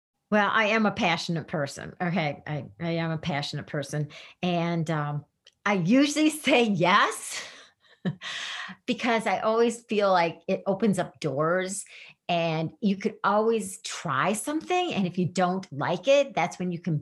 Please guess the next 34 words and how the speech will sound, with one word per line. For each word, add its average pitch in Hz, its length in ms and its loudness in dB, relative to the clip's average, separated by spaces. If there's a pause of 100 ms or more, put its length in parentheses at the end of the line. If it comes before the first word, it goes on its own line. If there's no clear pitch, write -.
back 170 260 0
away 131 340 -6
from 262 260 0
it. 359 200 0 (520)
But 208 260 2 (500)
if 202 200 -2
you 196 120 2
don't 214 520 0
try, 202 800 -2
you'll 196 260 0
never 185 380 0
know. 190 580 2
And 180 160 0
I 151 160 -2
guess 220 260 0
I 180 220 -2
just 208 400 -4
don't 190 240 0
wanna 175 380 -4
say, 156 400 -2
"Well, 190 600 -2 (300)
I 190 120 0
don't 202 220 2
know." 226 520 -2 (200)
No, 277 200 4
I 202 140 4
don't. 233 140 2
I 208 120 2
wanna 208 200 0
say 185 260 2
I 175 180 2
enjoyed, 190 840 0 (460)
uh, 160 180 -4
my 160 300 -2